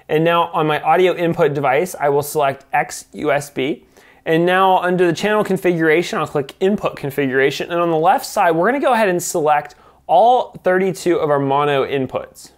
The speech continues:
And now I'm gonna hit okay, and now I'm gonna hit X to close out of this. I'm gonna click tab to go over to my arrangement view. And now I can go ahead and delete my two midi tracks. And now I'm just left with my two audio tracks.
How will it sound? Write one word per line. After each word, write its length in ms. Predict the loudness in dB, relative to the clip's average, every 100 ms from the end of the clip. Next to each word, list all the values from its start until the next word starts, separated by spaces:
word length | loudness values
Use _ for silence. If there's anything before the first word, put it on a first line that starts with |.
| _
And 80 | 0
now 160 | 2 4
I'm 80 | 4
gonna 140 | 2
hit 100 | 2
okay, 540 | 2 2 2 4 2 0
and 160 | 0
now 160 | 2 2
I'm 60 |
gonna 160 | 2 0
hit 260 | 0 -2 0
X 380 | 0 0 -6 -14
to 100 | -4
close 300 | 2 2 4
out 140 | 2
of 60 | 2
this. 280 | -2 -2
I'm 80 | -4
gonna 100 | -4
click 220 | -2 -6 -6
tab 380 | -2 0 2
to 80 | 2
go 100 | 2
over 200 | 2 2
to 100 | -4
my 300 | -4 -2 -4 -8 -20 -20 _ _ -2
arrangement 520 | 2 2 2 0 0
view. 300 | 2 2 0 -6 -20 -14 -2
And 320 | 0 2 2
now 100 | 2
I 80 | 2
can 80 | 2
go 120 | 4
ahead 400 | 4 4 4 4
and 580 | 2 0 0 0 -2 -6 -2
delete 460 | 2 2 2 0 -2
my 200 | 0 0
two 200 | 0 -2
midi 340 | 0 0 0
tracks. 560 | 0 0 0 -2 -12 -18 -20 _ _ -6
And 240 | 0 2
now 120 | 4 4
I'm 120 | 2
just 160 | 2
left 260 | 2 2 0
with 80 | -2
my 200 | 0 -2
two 360 | 0 0 0 2
audio 400 | 2 2 0 0
tracks. 560 | -2 -4 -4 -8 -18